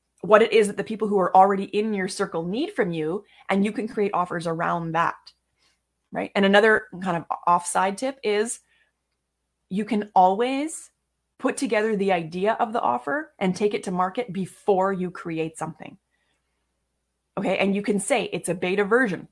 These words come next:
Haven't created," you gotta be honest, right? "I haven't created it yet. It'll be launched on X Y Z day," right? When I launched Ripple Effect Academy back in November, I said,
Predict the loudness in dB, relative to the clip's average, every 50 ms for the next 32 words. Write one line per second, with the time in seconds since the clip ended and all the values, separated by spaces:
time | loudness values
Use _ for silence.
0 | _ _ _ 2 6 6 6 6 4 -2 -2 -2 -2 -2 0 0 0 4 6 6
1 | 6 6 4 0 2 4 4 4 2 0 -4 -4 -2 -2 -2 0 -2 0 2 4
2 | 2 2 2 -2 -4 -4 -2 -2 -2 -4 -4 -2 0 0 0 0 -2 _ _ _
3 | _ _ _ _ _ _ _ _ _ _ _ _ _ _ _ _ _ 2 2 4
4 | 4 2 0 0 0 0 0 0 0 -2 0 0 0 -2 -2 -4 -4 -4 -4 -4
5 | -2 -2 -2 -4 -4 -4 -2 -2 -2 -2 -2 -6 -10 _ _ _ _ _ _ _
6 | _ _ _ _ _ _ -2 0 0 2 4 4 4 6 6 4 4 2 2 -4
7 | -8 -6 -6 -4 -2 -4 -4 -4 -4 -4 -4 -2 -2 0 -2 -2 -2 -4 -6 -6
8 | -4 -4 -2 -2 -2 -2 -2 -2 -2 0 0 0 0 0 0 0 0 0 -2